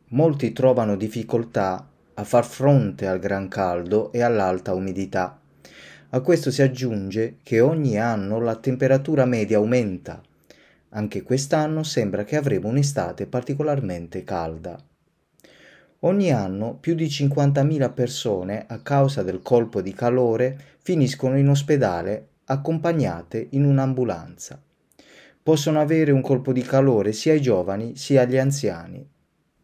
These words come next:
Se la, se sale la temperatura esterna, anche la temperatura corporea aumenta. Il corpo, per potersi raffreddare, produce sudore, ma se il tasso di umidità è alto,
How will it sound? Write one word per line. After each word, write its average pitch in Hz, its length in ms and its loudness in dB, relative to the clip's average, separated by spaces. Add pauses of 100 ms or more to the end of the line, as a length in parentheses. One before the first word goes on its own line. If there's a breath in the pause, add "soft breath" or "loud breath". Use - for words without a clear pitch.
(800 soft breath)
Se - 340 4
la, 131 200 2
se - 200 -4
sale 156 320 2
la 123 140 4
temperatura 123 680 0
esterna, 110 840 -2
anche 170 260 -4
la 123 120 2
temperatura 120 640 -2
corporea 113 600 0
aumenta. 87 680 -8 (500 soft breath)
Il 123 220 -2
corpo, 123 560 4
per 98 180 -4
potersi 113 640 0
raffreddare, 117 720 0
produce 147 440 -2
sudore, 95 640 -2 (380 loud breath)
ma 113 140 0
se 113 160 -2
il 107 140 -6
tasso 123 400 2
di 101 100 -4
umidità 107 480 0
è 104 80 4
alto, 101 600 -2